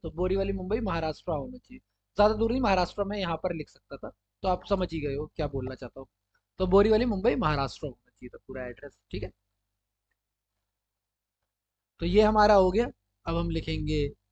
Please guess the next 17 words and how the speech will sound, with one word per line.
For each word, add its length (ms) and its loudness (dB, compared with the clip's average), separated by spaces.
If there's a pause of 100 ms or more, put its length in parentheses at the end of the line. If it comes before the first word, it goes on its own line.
(120)
simple, 300 6
ज़्यादा 240 6
लंबा 220 2
चौड़ा 200 0
करना 300 -4
नहीं 160 -4
है। 60 -8 (2000)
Thank 640 -4
you, 160 4 (2500)
yours 760 0 (800)
sincerely। 760 2 (2250)
क्या 120 -4
नाम 180 -6
लिया 180 -2
था 100 -8
मैंने 180 -4
ऊपर? 280 -8